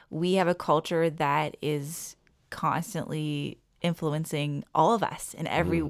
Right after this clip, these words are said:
Speaker 1: every aspect of our life, right? So it is foolish for us to think that our kids aren't being influenced,
Speaker 2: Mm-hmm.
Speaker 1: right? Like, they're being influenced by everything around them.
Speaker 2: Mm-hmm.
Speaker 1: Um, so yeah, influence is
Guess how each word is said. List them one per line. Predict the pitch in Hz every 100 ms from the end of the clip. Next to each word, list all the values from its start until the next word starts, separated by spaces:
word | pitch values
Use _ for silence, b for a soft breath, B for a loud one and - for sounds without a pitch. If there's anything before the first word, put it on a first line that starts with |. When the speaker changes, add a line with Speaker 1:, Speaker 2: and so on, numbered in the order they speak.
| -
Speaker 1:
every | 185 196 214
aspect | 175 185 175 170
of |
our | 156 160
life, | 165 160 -
right? | - 220
So | - 180 B B B B -
it | 196
is | 180 -
foolish | - 185 220 214
for | -
us | 185 180
to |
think | 170 190 190
that | -
our | 139
kids | - 170 170
aren't | 147 -
being | 127
influenced, | 127 - 76 82 - - B
Speaker 2:
Mm-hmm. | - 78
Speaker 1:
right? | 160 190
Like, | 156 160 - b b _ - _ _ _ 165
they're | 175 170 175
being | 165 151
influenced | 170 - 170 180 -
by | 143 139 - _
everything | 165 175 175 180
around | 185 220 254
them. | - 180 -
Speaker 2:
Mm-hmm. | - 87 - -
Speaker 1:
Um, | 160 160 156 - - - - _
so | -
yeah, | 185 190 -
influence | 180 233 226 220
is | 208 -